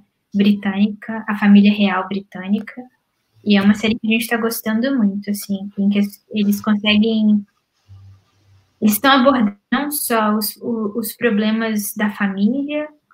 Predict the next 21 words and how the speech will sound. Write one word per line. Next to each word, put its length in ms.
mas 220
também 440
o 80
contexto 840
da 140
Inglaterra, 960
é, 460
fatos 320
históricos 680
que 100
se 220
passam, 600
e 100
tem 260
toda 220
uma 140
discussão, 420
especialmente 540
a 40
primeira 380
temporada, 1040